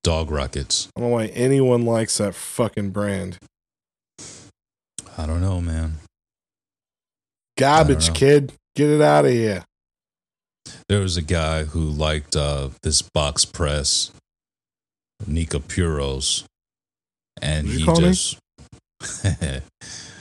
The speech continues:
Speaker 1: right? It was like a hundred fifteen for the box. A box of twenty. Or fifteen. I can't remember how much came in 'em, fifteen or twenty. Anyway,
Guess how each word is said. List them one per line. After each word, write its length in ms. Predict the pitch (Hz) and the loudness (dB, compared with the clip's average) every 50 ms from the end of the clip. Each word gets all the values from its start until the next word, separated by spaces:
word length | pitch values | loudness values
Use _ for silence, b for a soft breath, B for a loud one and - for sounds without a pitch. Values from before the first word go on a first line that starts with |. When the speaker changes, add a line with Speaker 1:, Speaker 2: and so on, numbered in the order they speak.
| B B B B - - | B B B B -10 -6
Speaker 1:
right? 340 | 78 80 78 82 87 82 - | -2 -2 0 -2 -2 -2 -4
It 760 | - - - - _ _ _ _ _ _ _ _ _ _ - | -6 -6 -6 -12 _ _ _ _ _ _ _ _ _ _ -4
was 160 | 117 117 107 | -2 0 2
like 180 | 117 113 107 95 | 2 0 2 0
a 100 | 87 78 | -2 -2
hundred 300 | 78 80 85 80 80 78 | 0 2 2 2 0 0
fifteen 500 | - - 82 80 - - 92 85 80 80 | -2 -2 -2 0 0 0 0 0 0 -2
for 160 | 76 - 80 | -2 -2 -2
the 80 | 76 71 | -2 -2
box. 580 | 71 76 73 71 73 73 69 - - - - - _ _ _ _ _ _ _ _ _ _ _ _ _ _ _ _ _ _ _ _ _ _ _ - - | -2 -2 -2 -2 -2 -4 -4 -2 -2 -2 -2 -4 _ _ _ _ _ _ _ _ _ _ _ _ _ _ _ _ _ _ _ _ _ _ _ -10 -8
A 60 | - 73 | -8 -4
box 320 | - 78 80 78 - - | -2 -2 -2 0 -2 -4
of 80 | - - | -2 -4
twenty. 480 | - - - 78 73 76 73 76 76 - - - _ _ _ _ _ _ _ _ _ _ _ _ _ _ _ _ _ _ _ _ _ _ _ - | -6 -2 -2 -2 -2 -2 -2 -4 -6 -8 -10 -18 _ _ _ _ _ _ _ _ _ _ _ _ _ _ _ _ _ _ _ _ _ _ _ -6
Or 100 | - 71 | -6 -4
fifteen. 680 | - - 87 82 73 - - - 76 73 73 73 73 73 - - | -4 -2 -2 -2 0 0 0 0 0 -2 -2 -2 -4 -6 -8 -10
I 40 | - | -6
can't 160 | - 76 73 | -4 -2 -2
remember 280 | 69 71 71 69 69 71 | -2 -2 -2 -2 -4 -4
how 100 | 71 71 | -2 -2
much 260 | 71 69 67 - - | -2 -2 -2 -2 -2
came 220 | - 71 67 69 | -4 -4 -4 -4
in 80 | 69 67 | -4 -6
'em, 100 | 67 69 | -6 -8
fifteen 360 | - - 82 78 - 82 71 | -6 -6 -6 -4 -4 -4 -4
or 60 | 67 | -4
twenty. 360 | 69 - 73 67 67 67 71 - _ _ _ _ _ _ _ _ _ _ _ - _ _ _ _ _ _ _ _ _ _ _ _ _ - | -4 -4 -4 -4 -4 -6 -8 -10 _ _ _ _ _ _ _ _ _ _ _ -20 _ _ _ _ _ _ _ _ _ _ _ _ _ -2
Anyway, 520 | 95 92 82 76 76 73 71 71 69 69 | -2 0 0 0 -2 -2 -2 -4 -6 -8